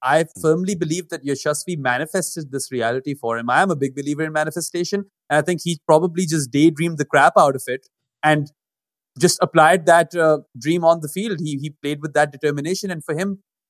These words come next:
Speaker 1: maybe failure was never an option, and he just knew that he's going to play for India one day. I feel those sort of, or that sort of energy from Yasha-, Yashasvi, because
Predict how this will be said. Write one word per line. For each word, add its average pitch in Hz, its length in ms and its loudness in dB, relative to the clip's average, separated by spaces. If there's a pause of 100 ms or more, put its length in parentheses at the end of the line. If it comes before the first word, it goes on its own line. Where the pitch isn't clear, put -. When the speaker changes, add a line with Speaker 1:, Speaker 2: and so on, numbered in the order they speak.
(140)
Speaker 1:
maybe 190 420 2 (140)
failure 190 420 6
was 196 180 0
never 185 240 0
an 185 100 -2
option, 226 480 0 (320)
and 160 120 -2
he 175 60 2
just 156 220 -8 (200)
knew 156 280 0
that 180 140 2
he's 170 180 -2
going 180 180 0
to 185 80 -8
play 190 140 0
for 196 120 -4
India 196 280 -2
one 208 200 -2
day. 226 180 -2
I 202 140 6
feel 233 440 -6
those 180 260 2
sort 165 280 0
of, 143 120 -10 (280)
or 160 80 4
that 165 240 4
sort 165 220 2
of 147 120 -10
energy 147 360 -4
from 139 160 -16
Yasha-, 135 240 -6
Yashasvi, 139 460 -4
because 170 260 -2